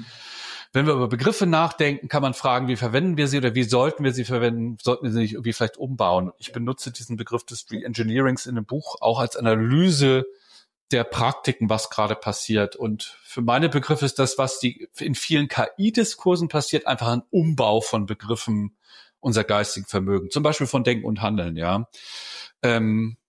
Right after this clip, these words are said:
und das fängt eigentlich schon, also das Befremden kann ich erst noch mal vielleicht einklinken da. Ich glaub, da haben wir auch schon mal in der letzten oder vorletzten Gespräch kurz drüber gesprochen. Man sieht ja vielen K-I-Texten noch an, dass sie,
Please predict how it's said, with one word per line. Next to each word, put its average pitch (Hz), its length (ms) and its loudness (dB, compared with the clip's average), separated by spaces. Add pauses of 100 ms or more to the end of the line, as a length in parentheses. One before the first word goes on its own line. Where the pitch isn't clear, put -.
und 143 200 2
das 151 220 0
fängt 214 380 0
eigentlich 143 280 0
schon, 143 480 0
also 131 160 2
das 135 160 -2
Befremden 165 520 0
kann 151 160 0
ich 135 160 -4
erst 139 180 -2
noch 139 80 -4
mal 127 420 2 (420)
vielleicht - 480 -4
einklinken 147 680 -4
da. 131 400 4 (540)
Ich - 80 -20
glaub, 127 180 0
da 131 100 2
haben 131 120 2
wir 131 140 4
auch 131 100 0
schon 143 180 -2
mal 127 200 2
in 117 60 -6
der 120 120 2
letzten 127 400 -2
oder 127 120 -2
vorletzten 156 640 -4
Gespräch 139 520 -6
kurz 135 200 -8
drüber 127 180 -6
gesprochen. 127 440 -6
Man 131 220 0
sieht 143 200 -2
ja 160 220 4
vielen 151 300 0
K-I-Texten 147 640 -2
noch 127 240 0
an, 165 220 0
dass 160 160 -2
sie, 135 360 0